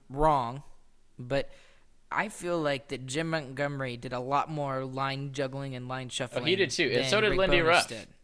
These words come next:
Speaker 2: So did Lindy Ruff,
Speaker 1: But
Speaker 2: honestly.
Speaker 1: yeah, but, but, I, I, but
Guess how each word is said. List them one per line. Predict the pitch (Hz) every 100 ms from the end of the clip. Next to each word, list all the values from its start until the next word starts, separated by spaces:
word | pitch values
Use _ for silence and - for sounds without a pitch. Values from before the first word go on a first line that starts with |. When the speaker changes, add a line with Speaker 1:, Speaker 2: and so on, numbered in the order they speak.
| -
Speaker 2:
So | - 139 175
did | 190
Lindy | 156 151 127
Ruff, | 117 113 -
Speaker 1:
But | 98
Speaker 2:
honestly. | 117 180
Speaker 1:
yeah, | 190 147
but, | 131 160 - - - -
but, | 156 160
I, | 151 -
I, | 151
but | 151 147